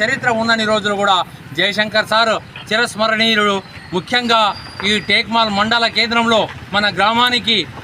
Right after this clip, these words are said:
మొట్టమొదటిగా జయశంకర్ సార్ యొక్క విగ్రహాన్ని ఇక్కడ మనం ఏర్పాటు చేసుకోవడం అనేటటువంటిది నిజంగా ఉద్యమానికి అది చిహ్నంగా ఉంటుందని, ఉద్యమకారుల యొక్క శ్రమకు అది గుర్తింపుగా జయశంకర్ సార్ ఉన్నారని చెప్పి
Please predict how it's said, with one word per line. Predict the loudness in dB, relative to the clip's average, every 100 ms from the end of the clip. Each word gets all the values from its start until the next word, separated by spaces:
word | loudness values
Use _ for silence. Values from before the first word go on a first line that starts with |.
| -6
మొట్టమొదటిగా | -6 -4 -2 0 2 2 2 2 -2 -16 -4
జయశంకర్ | 0 0 0 0 -2
సార్ | 2 0 0 -2 -6 -8 -4
యొక్క | 0
విగ్రహాన్ని | 0 -2 0 2 4 4 0 -2 -8 -8
ఇక్కడ | -8 -2 0
మనం | 2 0 0 0
ఏర్పాటు | 0 2 0 2
చేసుకోవడం | -4 -2 0 2 2
అనేటటువంటిది | 0 -2 -2 -2 0 -2 -4 -14 -8 -4
నిజంగా | 0 0 0
ఉద్యమానికి | -2 -4 -2 2 2 2 0
అది | 0 -2 -6 -18 -2
చిహ్నంగా | 0 2 2 2 2
ఉంటుందని, | 0 0 0 0 0 -2 -4 -12 -10
ఉద్యమకారుల | -4 0 2 4 2 4
యొక్క | 0 2 0 0 -2 -20 -2
శ్రమకు | 0 0 0
అది | 0 0
గుర్తింపుగా | -4 -4 -4 0 2 2 0 -12 -6
జయశంకర్ | -2 0 0 0 -2
సార్ | 0 0
ఉన్నారని | 0 0 0 0
చెప్పి | -4 -4 0 -2